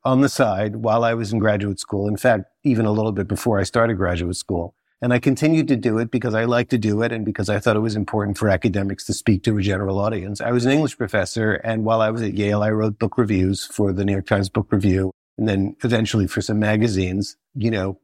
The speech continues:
none of that counts. People think that it counts. It doesn't count. So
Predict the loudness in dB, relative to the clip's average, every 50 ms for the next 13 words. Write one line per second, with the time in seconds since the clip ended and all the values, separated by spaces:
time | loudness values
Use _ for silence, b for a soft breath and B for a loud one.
0 | _ _ 0 2 4 4 4 4 4 2 2 0 -2 -4 -2 -2 -2 -2 -2 -4
1 | -6 -8 -10 -10 -12 -6 -2 -2 0 2 0 0 2 2 2 2 2 0 -2 -2
2 | -2 0 0 2 2 2 0 -2 -2 -2 -2 0 0 0 0 0 0 2 2 2
3 | 2 0 -4 -8 -14 -18 -20 -20 _ _ _ _ -2 2 4 4 4 4 2 0
4 | -2 -4 -8